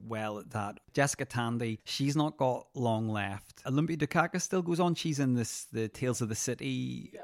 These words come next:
Speaker 1: T V show. Shirley MacLaine really disappears from public view after this. N-, she's not got the same output on into the nineties. Um,
Speaker 2: Yeah, but then I, again, I suppose if we I M D B this,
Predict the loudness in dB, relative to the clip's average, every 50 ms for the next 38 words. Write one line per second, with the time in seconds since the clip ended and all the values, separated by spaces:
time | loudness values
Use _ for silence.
0 | -16 -14 -10 -6 -4 -2 -2 -2 -2 0 0 0 2 0 0 -4 -8 -20 -20 -12
1 | -4 -2 2 6 6 6 6 6 4 2 0 0 2 4 4 4 4 4 2 2
2 | 0 -2 -4 -8 _ -18 -12 -6 -4 -2 0 2 2 4 4 2 2 0 -2 -2
3 | -2 -4 -2 0 0 2 2 0 -2 -4 -8 -12 -14 -16 -18 -16 _ -2 0 2
4 | 2 2 2 0 0 -2 -2 -2 -2 -4 -6 -4 -4 -2 -2 -2 -2 -4 -4 -6
5 | -2 -2 -2 -2 -4 -8 -12 -14 -16 _ -4 0 2 2 4 2 0 0 -2 -2
6 | -2 -2 0 4 4 6 6 6 4 0 -4 -8 -4 -4 -4 -4 -4 -6 -4 -2
7 | -2 -2 -2 -2 -2 -2 -4 -4 -4 -2 -2 -2 -2 -4 -6 -6 -6 -4 -2 -2
8 | 0 0 0 0 -2 -4 -4 -4 -2 -2 -2 -2 -4 -6 -8 -14 -16 -16 -18 -18
9 | -14 -10 -6 -4 -2 0 2 4 4 4 2 2 -2 -2 -2 2 6 6 6 6
10 | 4 2 0 0 0 -2 -4 -4 0 0 2 2 2 0 -2 0 0 0 0 0
11 | -2 -4 -4 -2 -2 0 2 2 2 2 0 0 0 0 -2 -2 0 0 -2 -2
12 | -2 -4 -8 -10